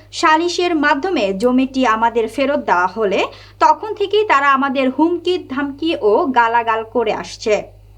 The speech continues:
জয়নাল আবেদিনের অভিযোগ, তুচ্ছ একটি মোবাইল ফোনের ঘটনাকে কেন্দ্র করে সম্প্রতি তার ছেলেকে মারধর করা হয়। এই ঘটনায়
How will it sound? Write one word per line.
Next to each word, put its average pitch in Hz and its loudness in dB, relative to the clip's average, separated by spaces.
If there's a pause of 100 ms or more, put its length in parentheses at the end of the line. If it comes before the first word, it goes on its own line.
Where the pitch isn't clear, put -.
(160)
জয়নাল 262 2
আবেদিনের 247 0 (300)
অভিযোগ, 349 2
তুচ্ছ 427 2
একটি 427 0
মোবাইল 330 2
ফোনের 370 -2
ঘটনাকে 294 -4
কেন্দ্র 370 -2
করে 269 0 (240)
সম্প্রতি 370 0
তার 247 0
ছেলেকে 311 -2
মারধর 269 2
করা 175 -2
হয়। 196 0 (300)
এই 233 2
ঘটনায় 247 0